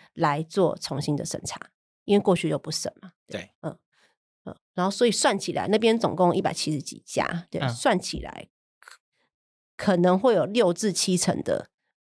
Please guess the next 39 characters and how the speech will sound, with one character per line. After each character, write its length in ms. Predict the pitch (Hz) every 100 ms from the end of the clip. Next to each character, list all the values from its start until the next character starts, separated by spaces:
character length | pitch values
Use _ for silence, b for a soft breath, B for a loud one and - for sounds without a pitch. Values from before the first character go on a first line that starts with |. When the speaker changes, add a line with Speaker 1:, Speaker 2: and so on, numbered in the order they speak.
| _ _ _ _
Speaker 1:
总 180 | - 156
是 120 | -
会 120 | 196 196
有 60 |
一 40 | -
个 80 |
项 180 | 165 160
目 100 | 160
不 120 | -
合 120 | 147 -
格， 240 | - -
Speaker 3:
对。 160 | - 110
Speaker 1:
这 80 | 110
样。 100 | - - _ _ -
对， 120 | -
所 180 | - 202
以 140 | 202 170
呢， 220 | 151 156
就 160 | 190
是， 180 | 180 180 - _ _ _
就 120 | - 185
是 80 | 185
用 140 | 180
这 80 | 170
个， 140 | - - -
那 120 | 202
时 80 | 185
候 60 | 180
柯 160 | -
市 140 | 175 175
府 80 |
就 140 | - 170
用 240 | 175 165
这 180 | 170 151
个 120 | -
方 220 | - -
式， 380 | 170 - 165 - -
这 100 |
样。 80 | -